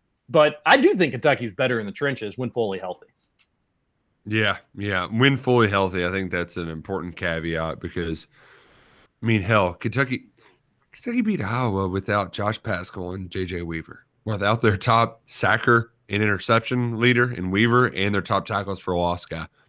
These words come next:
Speaker 2: on that defensive line. That, that obviously is a significant caveat, but you still beat the team that beat the,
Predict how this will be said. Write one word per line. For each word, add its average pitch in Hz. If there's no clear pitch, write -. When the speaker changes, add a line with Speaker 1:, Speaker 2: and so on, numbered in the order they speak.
Speaker 2:
on 104
that 101
defensive 92
line. 85
That, 127
that 120
obviously 113
is 98
a 92
significant 92
caveat, 107
but 127
you 151
still 185
beat 160
the 120
team 113
that 95
beat 98
the, 80